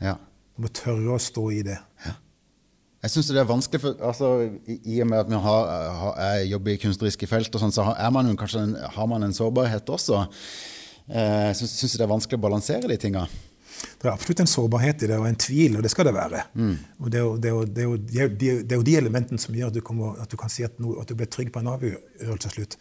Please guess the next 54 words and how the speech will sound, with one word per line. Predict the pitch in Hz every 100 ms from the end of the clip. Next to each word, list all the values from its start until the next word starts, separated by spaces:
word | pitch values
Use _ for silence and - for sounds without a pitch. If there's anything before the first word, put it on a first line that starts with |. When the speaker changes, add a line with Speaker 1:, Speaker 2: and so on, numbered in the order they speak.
| - 104
Speaker 1:
Mm. | 92
Speaker 2:
men | 123
ikke | - 151
uten | 117 - 139
at | 120
de | 117
går | 117 117
gjennom | 120 113
tvil | - - 127 131 104 - - - -
og | - 117 113
friksjon. | 120 - 156 151 101 - _ 117
Speaker 1:
Mm. | 113 -
Speaker 2:
og | 147 120 120
synsing | - 127 - 139 139 123
og, | 123 120 117 113
og | 117 113 117
litt | 120 123
sånne | 123 117
ting. | 147 - - -
Men | 120
det | 120
er | 120
i |
den | 110 131
prosessen | - - 120 - 110
du, | 107 107 104
du | -
blir | 107 151
sikker. | 170 90 - 78 - _ 107
Speaker 1:
Mm. | 95 69 - -
Speaker 2:
Så | - 120 117
jeg, | 127 120 -
jeg | 120
tar | 127
gjerne | 117 113 127
imot, | 165 120 123 - 120
eh, | 113 110 113 107 - - 127
innspill, | 113 110 - - 127 131 123 _ - - _ -
eh, | 120 113 110 107 107
og | 113
jeg | 117
kan | 123 120 117 110 107 101
være | 110 104
uenig, | 117 143 147 127
jeg | -
kan | 113
bli | 104 98
til | 117
og | 101
med | 90
lei | 113 139
meg | 135 131
av | 131 127
det. | 131